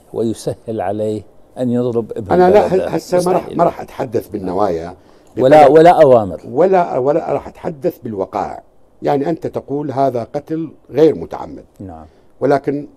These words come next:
Speaker 2: القتل غير متعمد عندما يتكرر
Speaker 1: مم.
Speaker 2: كقوله تعالى: "ولا تزر وازرة وزر أخرى".
Speaker 1: أوه.
Speaker 2: حتى هذه اللحظة التي نتحدث، يوميا يسقط شهداء ويوميا يسقط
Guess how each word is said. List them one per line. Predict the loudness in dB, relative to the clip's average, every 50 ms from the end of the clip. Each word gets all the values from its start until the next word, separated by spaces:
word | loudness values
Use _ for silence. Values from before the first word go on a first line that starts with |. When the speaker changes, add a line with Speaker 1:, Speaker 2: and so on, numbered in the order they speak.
| _ -16
Speaker 2:
القتل | -16 -10 -4 -4 -4 -2 -2 -4
غير | -2 -2 -4
متعمد | -4 -6 -8 -8 -6 -6 -4 -4 -4 -6 -6
عندما | -8 -12 -12 -10 -10 -8 -8 -8
يتكرر | -8 -8 -8 -10 -6 -4 -4 -4 -4 -4 -8 -8 -8
Speaker 1:
مم. | -12 -20 -20 -20 -20 -20 -20 -12 -6
Speaker 2:
كقوله | -4 -4 -2 -2 -4 -4 -4 -8 -10 -12 -12 -12 -10
تعالى: | -10 -10 -8 -8 -10 -12 -10 -6
"ولا | -2 -2 0 0 -2 -4
تزر | -6 -8 -12 -12 -10 -10
وازرة | -8 -8 -10 -10 -10 -12 -12 -12 -14 -14
وزر | -14 -14 -14 -16 -16 -16 -16 -16 -18
أخرى". | -18 -18 -18 -20
Speaker 1:
أوه. | -20 _ _ _ -20 -20 -20 _ _ _ _ _ _ _ -12
Speaker 2:
حتى | -6 -6 -6 -6 -2 -2 -2
هذه | -2 -2 -4 -6 -8 -10 -12
اللحظة | -10 -10 -12 -14 -14 -16 -16
التي | -14 -16 -16 -18 -18
نتحدث، | -20 -18 -16 -16 -14 -14 -14 -16 -14 -14 -14 -14 -14 -20 -20 _ _ _ _ _ _ _ _ -8
يوميا | -4 -4 -2 -2 -4 -6 -6 -6 -6 -6 -8 -6
يسقط | -8 -8 -8 -10 _ -16 -16 -14
شهداء | -14 -16 -14 -12 -12 -8 -4 -4 -4 -4 -6 -8
ويوميا | -10 -8 -8 -10 -10 -10 -12 -12 -12 -12 -14 -12
يسقط | -10 -10 -12 -12 _ -14 -14